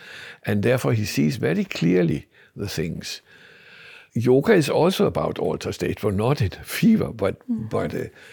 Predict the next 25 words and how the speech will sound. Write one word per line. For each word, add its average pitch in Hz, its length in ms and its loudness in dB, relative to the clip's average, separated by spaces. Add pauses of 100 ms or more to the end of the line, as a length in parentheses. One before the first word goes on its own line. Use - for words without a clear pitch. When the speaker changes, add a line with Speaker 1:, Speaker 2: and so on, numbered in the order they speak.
(600)
Speaker 1:
when 120 160 4
you 120 120 4
are 156 100 4
in 175 80 4
that 143 200 0
altered 107 280 -2
state, 104 260 -2
you - 100 -2
do 98 360 4
see 90 240 -2
clearer, - 420 -6
you 98 160 -2
do 143 280 2
see 110 280 -2
through 120 640 0 (500)
your 104 340 0
inhibitions 101 840 -4
and, - 280 -8 (140)
and - 240 -4
your 82 380 -4
prejudices 92 800 -4
and 87 160 -8
things 90 300 -8
like - 200 -10
that. - 320 -10